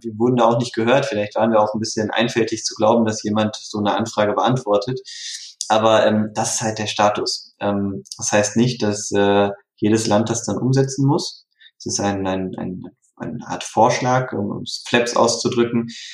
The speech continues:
ähm, das Bundesamt für Verbraucherschutz und Lebensmittelsicherheit. Ähm, die sind daher für die Nahrungsergänzungsmittel dafür verantwortlich, nicht für Kosmetikmittel oder andere.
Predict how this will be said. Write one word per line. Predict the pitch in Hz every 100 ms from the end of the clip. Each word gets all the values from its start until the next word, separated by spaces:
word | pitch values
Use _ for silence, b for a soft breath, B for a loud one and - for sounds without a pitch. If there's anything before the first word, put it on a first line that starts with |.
| B B
ähm, | 113 107 104 101
das | 104 -
Bundesamt | 113 113 110 - - 107 -
für |
Verbraucherschutz | - 110 98 104 110 - - -
und | 95
Lebensmittelsicherheit. | 123 135 131 131 123 113 113 110 110 104 107 -
Ähm, | 98 98 98 B B B -
die | 107
sind | 101 101
daher | 95 101 107 107
für | - 107 101 98
die | 98 95
Nahrungsergänzungsmittel | 98 98 98 90 139 - - 156 147 147 143 143 - -
dafür | 113 117
verantwortlich, | 120 110 110 107 104 104 - 101 -
nicht | 104 107 -
für | - 95
Kosmetikmittel | 92 - 123 123 120 120 110 110 101
oder | -
andere. | 123 156 156 151